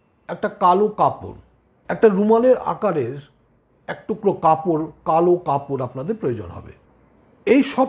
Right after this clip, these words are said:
কিছুকে রাখার জন্য একটি ধাতব বক্স বা একটা বাটির প্রয়োজন হবে। এই কাজটি আপনাদের কবে করতে হবে? এই কাজটি আপনাদের করতে হবে যে কোনো অমাবস্যায়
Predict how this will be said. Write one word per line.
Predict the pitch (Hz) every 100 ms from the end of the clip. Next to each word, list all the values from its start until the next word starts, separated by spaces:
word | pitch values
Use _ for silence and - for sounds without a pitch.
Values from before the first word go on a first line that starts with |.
| -
কিছুকে | 277 254 233
রাখার | 170 170 208
জন্য | 190 147 113 104 - _ -
একটি | 214 233 202 107
ধাতব | 104 156 156 240 147 104
বক্স | 165 160 - - - _ -
বা | 139 170
একটা | 156 151
বাটির | 147 117 156 165 226 147
প্রয়োজন | 151 131 113
হবে। | 90 98 85 _ _ _ _ _ _ -
এই | 277 277 -
কাজটি | 196 196 - 262 170
আপনাদের | 170 196 220
কবে | - 175 165
করতে | 131 107 - -
হবে? | - - - _ _ _ _
এই | 160
কাজটি | 151 156 151 -
আপনাদের | 160 160 156
করতে | 143 135 131
হবে | 147 120 98 87 - _ _ _ _ _ _ _ _ _ _ _ _ -
যে | 110 170
কোনো | 180 190 139
অমাবস্যায় | 123 131 135 113 107 - - -